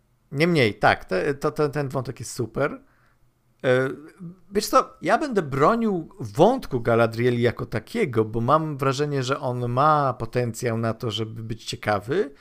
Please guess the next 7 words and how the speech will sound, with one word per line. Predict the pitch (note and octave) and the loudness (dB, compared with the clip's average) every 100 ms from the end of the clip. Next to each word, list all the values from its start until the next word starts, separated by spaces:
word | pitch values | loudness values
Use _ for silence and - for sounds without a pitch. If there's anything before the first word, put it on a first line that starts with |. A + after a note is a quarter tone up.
| - - - - - - | -20 -20 -20 -20 -20 -12
Natomiast | B2 F3+ F3+ - | -6 -4 -4 -4
co | F#3 | -4
do | |
samej | - F#3 G3 | 0 0 0
Galadrieli, | D#3+ D3 C#3 B2 C#3 E3 F3+ F#3 F#3+ - _ _ - | 0 2 2 0 0 0 0 -4 -6 -14 _ _ 0
e, | C3 C3+ C3 C3 _ | 4 4 4 -2 _
to | C#3+ C3+ C3 C3+ | 6 10 10 8